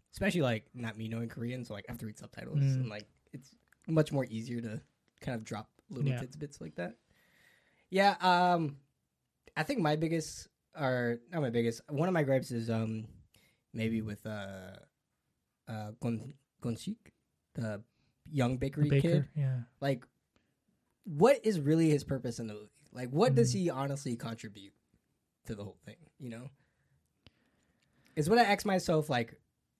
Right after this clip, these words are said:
Speaker 1: going back, like, early on, and, like, as I was, like, skimming through the movie again to, like, really find out, and it's, I couldn't answer the question, to be honest.
Speaker 2: I would say, like, an element of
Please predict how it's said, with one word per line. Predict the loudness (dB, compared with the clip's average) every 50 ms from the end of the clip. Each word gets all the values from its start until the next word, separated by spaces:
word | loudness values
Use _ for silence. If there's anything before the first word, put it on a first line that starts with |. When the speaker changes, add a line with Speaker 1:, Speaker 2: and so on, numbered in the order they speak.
| _ -4
Speaker 1:
going | -2 -2 0 0
back, | 0 0 -2 -2
like, | -2 -6 -8 -8 -6
early | -4 -2 -2 -2 -2 -4
on, | -6 -8 -10 -10 -10 -12 -14 -16 _ _ _ _ _ _ _ _ _ _
and, | -10 -8 -6 -6 -6
like, | -8 -8 -10 -8
as | -6 -6 -4 -2
I | -2
was, | -2 -2 -4
like, | -6 -10 -12 _ _ _
skimming | -14 -8 -4 -2 -2 -2 -4
through | -4 -6
the | -6
movie | -8 -8 -8 -8 -8
again | -6 -6 -6 -6 -6 -6 -10 -12 _ _ _ _ _ _ _ -8
to, | -6
like, | -6 -4 -6 -8 _ -14
really | -10 -8 -6 -6 -6
find | -4 -6 -6 -6 -6 -6
out, | -6 -6 -6 -8 -8
and | -6 -4 -2 -2
it's, | -2 -4 -6 -12 -14 -14 -14 -14 -16 -20 _ _ _ _ _ _ _ _ _ -2
I | -2 0
couldn't | 2 4 4 4 4
answer | 2 0 0 -2 -4
the | -6 -6
question, | -6 -8 -8 -10 -10 -18
to | -20 -20
be | -20 -20
honest. | -20 -20 _ -20 -20 _ _ _ _ _ _ _ _ -20 -12 -2
Speaker 2:
I | 4 6 8
would | 8 6 6
say, | 6 10 12 12 12 12 12 12 12
like, | 10 10 8 8 8 6
an | 6 6 6
element | 8 8 8 8 6 6 4 4 4
of | 4 4 2 0 -4 -8 -10